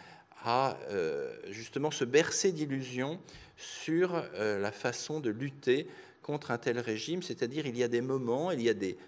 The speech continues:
formes de violence, des formes politiques, y compris de nos jours, face auxquelles, euh, sans doute, il n'est pas possible de renoncer à la possibilité de la violence, de la guerre, d'une guerre évidemment, euh, défensive, euh,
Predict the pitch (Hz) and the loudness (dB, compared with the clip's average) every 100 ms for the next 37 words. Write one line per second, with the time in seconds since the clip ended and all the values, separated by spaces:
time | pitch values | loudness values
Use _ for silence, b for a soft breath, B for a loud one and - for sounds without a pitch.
0 | - - 175 175 127 120 117 107 110 143 | -20 4 6 6 4 2 4 2 4 0
1 | 175 107 - 175 180 160 135 113 - 147 | 0 -4 0 0 2 0 -2 -4 -6 -8
2 | 185 - B B B B 123 - 135 127 | -8 -14 B B B B -12 -6 -6 -4
3 | 156 135 123 117 117 139 185 190 - - | -8 0 0 0 -2 0 0 0 -6 0
4 | 156 - 147 - 143 156 190 B B B | 2 2 -4 0 4 4 2 B B B
5 | B - 117 120 95 92 80 - 127 127 | B 0 6 8 6 2 -2 -4 -4 -4
6 | 170 175 120 123 143 185 185 165 - - | -8 -6 -2 0 2 0 0 0 0 -4
7 | 185 226 123 123 117 120 123 127 - 143 | -4 -4 4 4 6 6 4 0 -2 -2
8 | 165 196 B B B - 123 123 - 151 | -4 -6 B B B 0 2 2 2 0
9 | - 131 120 117 - 120 104 107 104 101 | 0 -4 -4 -4 -4 -2 -2 0 0 0
10 | 113 147 - 107 104 98 98 104 110 131 | -2 -4 -6 0 2 2 0 0 0 -2
11 | B B B - 95 92 120 120 104 98 | B B B -12 -8 -2 0 0 -2 -2
12 | 98 117 117 - 92 113 135 135 107 - | 0 0 -4 -8 -4 -2 0 -2 -6 -6
13 | - 110 123 165 B B B - - 95 | -8 -8 -8 -12 B B B -14 0 0
14 | 92 | 0